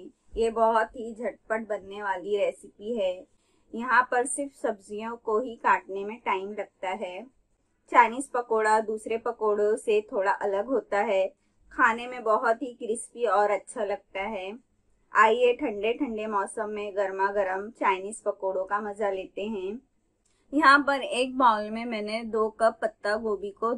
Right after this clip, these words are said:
धोकर बारीक बारीक इस तरह काट लिया है। एक गाजर को हमने इस तरह लंबा लंबा काट लिया है।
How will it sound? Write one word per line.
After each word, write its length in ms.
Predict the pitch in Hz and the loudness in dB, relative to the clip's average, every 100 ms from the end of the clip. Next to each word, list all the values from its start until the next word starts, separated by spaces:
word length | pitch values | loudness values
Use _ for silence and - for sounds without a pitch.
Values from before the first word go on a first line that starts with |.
| 214 - - - | -6 -20 -20 -14
धोकर 520 | 208 247 233 240 240 | -2 2 2 4 4
बारीक 380 | 247 214 196 208 | 6 4 4 0
बारीक 300 | 226 202 220 | 2 2 0
इस 140 | 226 - | -6 -4
तरह 200 | 214 208 | 0 0
काट 340 | 220 190 175 208 | 2 2 2 -2
लिया 260 | 202 196 | 0 0
है। 160 | 226 214 262 294 _ _ _ _ _ _ _ _ _ _ - | 2 0 0 -6 _ _ _ _ _ _ _ _ _ _ -4
एक 260 | 240 262 254 | 4 4 6
गाजर 420 | 254 220 220 254 | 6 6 4 0
को 120 | 254 262 311 | 0 -2 0
हमने 520 | 240 214 220 233 269 381 _ _ _ | -2 -4 -6 -8 -8 -12 _ _ _
इस 180 | - - | -4 0
तरह 240 | 185 226 247 | 2 4 4
लंबा 340 | 233 202 220 | 2 0 0
लंबा 280 | 226 220 220 | 0 0 -2
काट 320 | 233 208 190 | 4 4 4
लिया 260 | 214 208 208 | -2 0 0
है। 420 | 254 196 202 262 | 2 0 0 -2